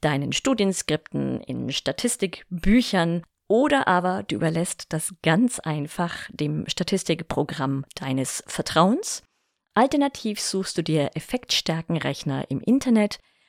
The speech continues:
Einen sehr guten findest du beispielsweise auf der Seite Psychometrika. Dazu gebe ich dir den Link in die Shownotes.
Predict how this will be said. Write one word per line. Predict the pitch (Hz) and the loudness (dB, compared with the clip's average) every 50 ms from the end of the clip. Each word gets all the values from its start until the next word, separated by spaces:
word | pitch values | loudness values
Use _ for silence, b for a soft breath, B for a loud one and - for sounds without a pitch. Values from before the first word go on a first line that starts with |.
| _ _ | _ _
Einen | - 175 175 175 170 165 | 0 2 2 4 2 2
sehr | 170 160 175 185 190 | 2 4 4 4 4
guten | - 165 160 156 - 151 151 | 4 2 0 0 2 0 0
findest | - - 151 147 - - - 151 | 0 0 -2 -2 -2 -4 -6 -4
du | |
beispielsweise | - 139 139 139 - - - 127 - - - 131 127 123 - 147 - | -2 -2 -2 -2 -2 -6 -6 -10 -10 -8 -6 -4 -4 -4 -4 -4 -4
auf | - - - | -4 -4 -4
der | - 165 165 | -4 -4 -2
Seite | - - 139 139 135 - 156 147 | -2 -2 -2 -4 -4 -4 -6 -6
Psychometrika. | - - - - 190 - 233 208 165 147 - - - 117 - - - 113 - - _ _ _ | -6 -6 -6 -6 -2 0 2 2 2 2 0 -2 -8 -10 -10 -10 -10 -12 -12 -14 _ _ _
Dazu | _ 175 160 156 - - - 165 156 | _ 2 2 2 2 0 -2 -2 -2
gebe | 143 147 147 - | -2 -4 -6 -6
ich | 139 - | -6 -6
dir | - 147 | -4 -2
den | 151 143 139 | -2 -2 0
Link | 139 139 139 139 135 - - - _ | 0 0 0 0 -2 -4 -8 -14 _
in | - 151 147 135 127 | -4 -2 -2 -2 -2
die | - 143 139 139 - _ | -2 -4 -4 -6 -8 _
Shownotes. | _ - - - 175 - - - - - - - - - | _ -2 0 2 2 0 0 -4 -6 -8 -10 -12 -12 -12